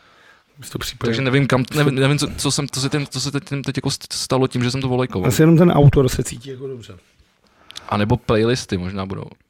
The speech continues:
Speaker 2: Ne. Jo, jo, jo, do playlistů se mi to hodilo. Hodilo se mi to do playlistů. Tak dobrý, jak jsme chytřejší. Tak jsme chytřejší. No, já jsem si koupil na Big Bossu, protože pos-, byl, že jo, už, už není Big Boss.
Speaker 1: A Big Boss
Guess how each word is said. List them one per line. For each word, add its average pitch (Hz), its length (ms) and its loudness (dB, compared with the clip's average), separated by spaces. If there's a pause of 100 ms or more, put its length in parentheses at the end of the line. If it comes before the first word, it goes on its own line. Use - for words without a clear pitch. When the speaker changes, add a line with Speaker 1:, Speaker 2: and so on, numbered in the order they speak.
(300)
Speaker 2:
Ne. 80 220 -12 (360)
Jo, 123 280 2
jo, 160 140 4
jo, 165 220 4
do 151 80 0
playlistů 139 380 0
se 110 100 -6
mi 101 80 -4
to 101 100 -2
hodilo. 98 240 -4 (720)
Hodilo 113 160 -2
se 110 100 -6
mi 113 60 -2
to 113 80 -4
do 107 80 -2
playlistů. 107 420 -8
Tak 107 140 -6
dobrý, 110 140 -4
jak 95 80 -4
jsme - 120 -4
chytřejší. - 580 -6 (760)
Tak - 100 -16
jsme 110 120 -2
chytřejší. 104 360 -2
No, 117 140 2
já 110 100 0
jsem 131 120 -4
si 139 100 -6
koupil 143 480 0 (440)
na 117 80 -2
Big 117 120 2
Bossu, 117 260 0
protože 123 220 -2
pos-, 110 260 -4
byl, 117 260 2
že 117 100 -2
jo, 113 180 2 (1160)
už, - 260 -2
už 131 140 0
není 131 140 4
Big 117 160 0
Boss. 101 400 -4 (800)
Speaker 1:
A - 40 0
Big 113 200 2
Boss 123 200 8